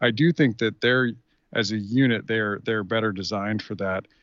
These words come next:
And they also, I mean, Washington has had their struggles with middle linebackers, so I don't wanna put some of their effective rush fully on the, the defensive line, but I think it's something that,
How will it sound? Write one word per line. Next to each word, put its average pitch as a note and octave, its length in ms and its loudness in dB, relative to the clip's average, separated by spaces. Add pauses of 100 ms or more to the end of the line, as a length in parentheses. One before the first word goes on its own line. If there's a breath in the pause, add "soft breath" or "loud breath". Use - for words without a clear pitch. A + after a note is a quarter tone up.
(120)
And E3+ 100 0
they G#3+ 80 6
also, A3+ 260 4
I D3+ 60 6
mean, C#3+ 140 4
Washington D#3 480 4
has A#2+ 200 2
had A#2+ 120 0
their G#2+ 100 -2
struggles A2 380 -2
with G2+ 120 -10
middle G#2+ 200 -4
linebackers, G2 560 -2
so B2 80 0
I C3 40 2
don't C3 120 0
wanna A2 160 -4
put A#2 320 -2
some A2+ 120 -2
of G#2 80 -12
their G2 160 -4
effective G2 480 -4
rush G2 480 -4 (640)
fully F3 320 8
on A2+ 160 6
the, G2+ 320 -2
the G#2+ 120 -6
defensive G2+ 500 -4
line, G2+ 300 -4
but A2+ 180 -2 (400 loud breath)
I D3 80 6
think F3 180 4
it's C#3+ 140 4
something C3+ 400 4
that, A2 180 4